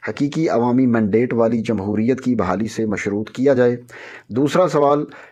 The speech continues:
क्या किसी और पार्टी के लीडर की जानिब से बैनुल अक़वामी इदारे को खत लिखा गया?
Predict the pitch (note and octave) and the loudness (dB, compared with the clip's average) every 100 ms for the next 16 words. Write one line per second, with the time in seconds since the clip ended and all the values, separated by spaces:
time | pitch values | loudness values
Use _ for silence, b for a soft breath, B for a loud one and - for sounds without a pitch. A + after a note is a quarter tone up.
0 | B C#3 D3 C#3+ B2 C3 C3 D3+ - B2+ | B 2 2 2 0 4 4 2 2 2
1 | B2 C#3 C#3 A#2 A#2+ B2 B2+ A2+ A2+ B2 | 2 0 2 2 2 0 2 2 2 0
2 | B2 B2 G#2+ A2 A#2+ A#2 A2+ A#2+ A#2+ G2 | 0 0 2 2 0 0 2 2 0 2
3 | G#2 A#2 A2+ B2 G#2 - F#2 - A#2 A#2+ | 2 2 2 0 -2 -4 -6 -2 2 2
4 | B2 | 2